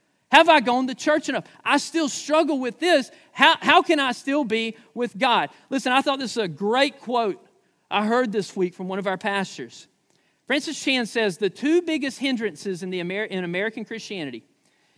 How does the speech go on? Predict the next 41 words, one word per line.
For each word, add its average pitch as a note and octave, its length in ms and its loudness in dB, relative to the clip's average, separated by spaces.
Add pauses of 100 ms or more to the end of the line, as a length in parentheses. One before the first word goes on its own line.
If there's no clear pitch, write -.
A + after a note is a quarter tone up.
(180)
people D4+ 320 0
sitting B3+ 280 -8
in A3 140 -2
church - 640 -4 (340)
thinking D4+ 380 0
they C4 160 2
are G#3+ 80 0
saved B3+ 440 -4
and G3+ 120 -4
they F3 100 -4
aren't. C#4+ 260 -4 (760)
But D3 100 -8
then F#3+ 140 0
number A3+ 180 0
two, A#3 220 -4
listen, F#3 480 -4 (480)
people C#4 300 2
that B3 240 2
actually A#3+ 580 0
are D#4 280 2
saved D3+ 600 -4 (560)
but G#3+ 100 0
are G#3 120 0
too D4+ 240 0
busy C4 340 -4
living C4 380 -2
in A#3+ 120 -2
condemnation, G#3+ 920 -4
wondering F#3+ 400 -4
if D#3 120 -8
they're D3 120 -8
going D3+ 260 -8
to C3+ 60 -8
heaven C3 260 -8
or A#2+ 100 -14
hell." A2+ 280 -18 (1200)
That's A3 180 2
a A#3 60 -2
great F#3+ 360 0
word F#3 320 -2
for, D3+ 360 -8